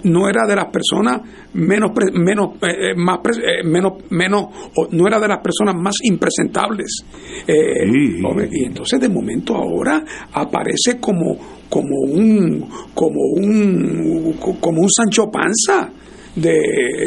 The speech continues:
Speaker 1: de este, todos cayendo uno detrás de otro, es una cosa, eh, increíble. Así es que no,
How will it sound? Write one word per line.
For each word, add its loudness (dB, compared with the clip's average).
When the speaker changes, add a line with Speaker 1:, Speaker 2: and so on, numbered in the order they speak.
Speaker 1:
de 0
este, 0
todos 2
cayendo 2
uno 4
detrás -2
de 0
otro, -2
es -4
una 0
cosa, -2
eh, 2
increíble. 2
Así 2
es 0
que 0
no, 2